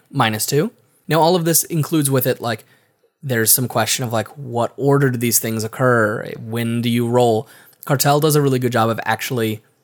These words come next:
applying, like, telling you when that is and saying it's after the roll has happened. And you wager your stress up to a plus three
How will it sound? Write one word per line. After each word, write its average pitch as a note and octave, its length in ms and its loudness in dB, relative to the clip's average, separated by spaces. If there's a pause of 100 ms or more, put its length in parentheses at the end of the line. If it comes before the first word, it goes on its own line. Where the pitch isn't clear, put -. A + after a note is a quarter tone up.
(140)
applying, A#2 640 -2
like, A2+ 220 -8 (160)
telling A#2 300 -2
you A#2 100 -2
when A2+ 140 -2
that G#2 140 0
is D#3 300 -2 (220)
and C3 200 0
saying A#2 340 0
it's - 260 -6
after A#2+ 480 0
the A2+ 100 0
roll G#2+ 240 0
has A2 160 -4
happened. D3 420 -2 (680)
And C#3+ 180 2
you C#3+ 160 2
wager C#3+ 540 2
your C#3 220 2
stress - 640 2
up C3+ 160 -4
to C#3 140 0
a A2 60 -2
plus - 280 0
three C#3 380 0